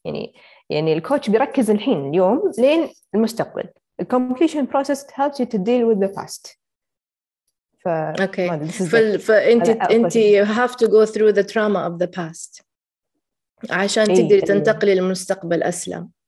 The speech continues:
Speaker 1: هو شوفي، آه، دائمًا لما إحنا نحط خطط، يعني،
Speaker 2: مم.
Speaker 1: أي إنسان لما يحط خطة مو، مو دائمًا <clears throat> يلاقي نفسه عنده القوة إنه هو، آم، ينفذها. ليش؟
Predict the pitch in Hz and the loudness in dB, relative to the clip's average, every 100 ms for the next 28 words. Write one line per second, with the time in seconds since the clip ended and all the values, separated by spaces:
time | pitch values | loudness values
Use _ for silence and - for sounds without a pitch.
0 | _ _ _ _ _ _ _ _ _ _ | _ _ _ _ _ _ _ _ _ _
1 | _ - 185 214 208 233 165 156 - _ | _ -6 0 0 0 -2 -2 -4 -6 _
2 | - 170 165 165 170 170 226 233 220 208 | -6 -2 -2 -2 -2 0 2 2 2 2
3 | 196 185 202 202 185 208 - 214 196 196 | 0 -2 -4 -4 -6 -10 -4 -4 -2 -4
4 | - _ _ _ _ _ 254 262 302 330 | -8 _ _ _ _ _ 2 4 2 2
5 | 254 - 170 160 185 - - - 240 214 | 0 -2 -4 -4 -6 -10 -20 -18 -16 -8
6 | - 185 - _ _ _ _ _ 208 254 | -4 -6 -8 _ _ _ _ _ 0 2
7 | 415 349 240 277 339 - 208 190 - - | 4 4 2 2 0 0 2 0 -2 0
8 | 208 220 190 220 202 226 226 202 185 170 | 2 4 4 4 4 2 0 -2 0 -2
9 | 170 240 226 196 175 190 196 190 208 254 | 2 2 4 2 -2 -2 -2 -2 0 -2
10 | - _ _ _ - 143 143 139 135 - | -6 _ _ _ -6 -4 -2 -4 -6 -10
11 | 147 - - _ _ _ - 165 175 - | -14 -18 -20 _ _ _ -4 -2 -2 -2
12 | 202 165 131 _ _ _ _ _ _ _ | -2 -4 -14 _ _ _ _ _ _ _
13 | _ _ _ _ _ _ _ _ 185 185 | _ _ _ _ _ _ _ _ -4 -2
14 | 165 - _ | -4 -10 _